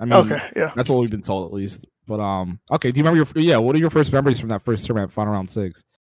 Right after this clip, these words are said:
Speaker 2: Uh, it was at a recreation center. Uh, it was at a rec center, and, um, this one I learned that top buttons were banned, and I had to learn how to play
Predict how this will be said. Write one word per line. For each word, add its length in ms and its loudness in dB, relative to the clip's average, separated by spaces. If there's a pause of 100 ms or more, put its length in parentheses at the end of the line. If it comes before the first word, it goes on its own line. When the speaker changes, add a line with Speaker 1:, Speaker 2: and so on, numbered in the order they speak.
(580)
Speaker 2:
Uh, 240 12
it 100 12
was 140 8
at 100 12
a 100 12
recreation 520 10
center. 420 6
Uh, 340 12
it 60 10
was 80 6
at 100 10
a 60 6
rec 220 10
center, 380 12 (100)
and, 260 8
um, 840 10 (360)
this 300 8
one 80 8
I 60 12
learned 380 8
that 180 4
top 280 8
buttons 380 8
were 320 8
banned, 640 6 (680)
and 200 8
I 80 8
had 300 8
to 200 8
learn 380 10
how 160 10
to 80 8
play 520 8